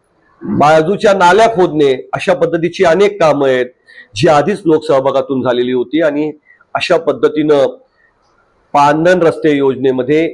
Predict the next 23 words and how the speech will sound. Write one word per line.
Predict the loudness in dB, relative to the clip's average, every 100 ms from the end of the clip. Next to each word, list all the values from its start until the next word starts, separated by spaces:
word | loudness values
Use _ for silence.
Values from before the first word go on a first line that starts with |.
| -4
एका | -2 0 0
रस्त्यातून | -2 -4 -4 -2 -4 -6
सोळा | -6 -2 0 2 0
लाख | -2 -2 0 0 -4
रुपयाचा | -6 -2 -2 -2 -2
भ्रष्टाचार | -4 -4 -4 -2 -4
झाला. | -2 -2 -2 -4 -6 _ _ _ _ _ _ -8
अशा | -2 -2
पद्धतीनं | 0 0 0 0 0 -2
साडेतीनशे | -2 0 2 4 2 2 0 0 2 2
रस्ते | 2 0 0
चिखली | 0 -2 -2
मतदारसंघात | -2 0 -2 0 -2 -2
जे | -2 -2
झाले, | 0 0 0 -2 -8 _ -20 _
यातून | -2 0 0 -4 -4 -14 _ -2
तब्बल | -2 -2 0 0 0 -6 _
छप्पन | -4 -2 -2 0 0 2
कोटी | 2 2 2 0
रुपयाचा | 2 2 2 2
भ्रष्टाचार | 0 0 -2 0 -2
झालेला | -4 -4
आहे. | -4